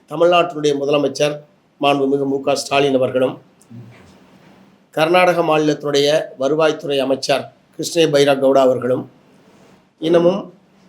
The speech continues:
பஞ்சாப் மாநில முதலமைச்சர், ஜார்க்கண்ட் மாநில முதலமைச்சர்களையும் நாங்கள் தொடர்பு கொண்டிருக்கிறோம். அவர்களும் வருவதற்கான வாய்ப்பு இருக்கிறது. அப்படி பல்வேறு மாநில முதலமைச்சர்கள் கலந்து கொண்டு மாநில, அ-, அ-, அர-, அரசாங்கங்களுக்கான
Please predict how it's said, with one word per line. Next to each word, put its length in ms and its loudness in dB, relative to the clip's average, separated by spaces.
பஞ்சாப் 380 -2
மாநில 280 -2
முதலமைச்சர், 600 -2
ஜார்க்கண்ட் 400 0
மாநில 300 0
முதலமைச்சர்களையும் 880 -2
நாங்கள் 260 2
தொடர்பு 300 0
கொண்டிருக்கிறோம். 520 -2
அவர்களும் 380 2
வருவதற்கான 560 2
வாய்ப்பு 300 0
இருக்கிறது. 380 -2
அப்படி 280 0
பல்வேறு 480 0
மாநில 360 0
முதலமைச்சர்கள் 680 -2
கலந்து 280 0
கொண்டு 260 2
மாநில, 380 2
அ-, 240 -6
அ-, 220 0
அர-, 280 -2
அரசாங்கங்களுக்கான 880 -2